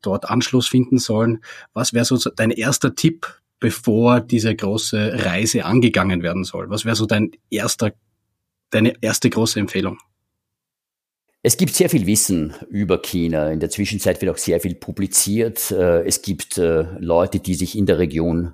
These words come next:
Speaker 2: äh, auskennen und, äh, äh, es gibt die Außenwirtschaftsorganisation der Wirtschaftskammer natürlich, die sich hier anbietet als, äh, erster Kontaktpunkt. Wir haben, äh, einige Büros hier in China, eben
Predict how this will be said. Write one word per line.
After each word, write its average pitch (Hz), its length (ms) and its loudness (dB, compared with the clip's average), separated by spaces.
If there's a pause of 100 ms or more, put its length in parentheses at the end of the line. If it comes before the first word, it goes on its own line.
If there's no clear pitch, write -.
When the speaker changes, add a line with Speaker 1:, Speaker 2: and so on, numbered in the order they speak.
Speaker 2:
äh, - 40 -14
auskennen 92 920 0
und, 82 260 -4
äh, 85 240 0 (460)
äh, 80 1000 -4
es - 140 -2
gibt - 380 -6
die 90 100 -2
Außenwirtschaftsorganisation 120 1040 2
der 110 140 4
Wirtschaftskammer 107 600 0
natürlich, 92 360 0
die 104 80 -2
sich 87 160 -4
hier 95 160 2
anbietet 92 520 0
als, - 240 -2 (260)
äh, 85 180 2
erster 98 260 2
Kontaktpunkt. - 1040 -4
Wir 87 120 2
haben, 87 260 2 (260)
äh, 80 220 4 (920)
einige 101 340 2
Büros 87 500 0
hier 104 140 4
in 95 80 2
China, 95 240 0
eben 90 280 0